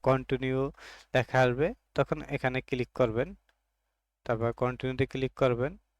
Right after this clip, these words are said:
কনফার্মে ক্লিক করবেন। তারপর এখানে আপনি দেখতে পাবেন নতুন একটি ট্যাব আপনার ওপেন হয়েছে, ডানে ক্লিক করবেন। তো দেখতে পাচ্ছেন আমার Gmail যেটি আ-, আমি দিয়েছি সেটি এখানে log in হয়ে গেছে।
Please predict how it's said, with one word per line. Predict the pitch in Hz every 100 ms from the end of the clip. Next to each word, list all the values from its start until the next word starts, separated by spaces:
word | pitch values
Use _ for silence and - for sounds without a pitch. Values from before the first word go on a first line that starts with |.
| _ _ _ _ -
কনফার্মে | 123 120 - 127 127
ক্লিক | 131 127
করবেন। | - 127 120 156 - _ - _
তারপর | - 147
এখানে | 151 139 139 139 143
আপনি | 135 - 143 143 - _ _ _ _ _ _ _ _ _ _ _ - -
দেখতে | 127 - 151
পাবেন | 147 139 151
নতুন | 139 127 143 139
একটি | 135 _ 147 156
ট্যাব | - 135 135
আপনার | 127 - 135 135
ওপেন | 131 - 131
হয়েছে, | 123 127 - 160 - - - - _ _ _ _ _ _ _ _ _ _ _ _ _ _ _ _ _ _ _ _ _ _ -
ডানে | 123 117 120
ক্লিক | - 127 -
করবেন। | 131 123 135 190 - _ _ _ _ _ _ _ - - _ -
তো | 156
দেখতে | 156 - 165
পাচ্ছেন | 165 - 175 156
আমার | 131 139 151
Gmail | - 139 143 147
যেটি | 143 147 147 143
আ-, | 139
আমি | 127 135 139
দিয়েছি | 131 139 135 139 165
সেটি | - 117 135
এখানে | 131 - 131 127
log | 113 117
in | 135 135
হয়ে | 120 127
গেছে। | 123 120 135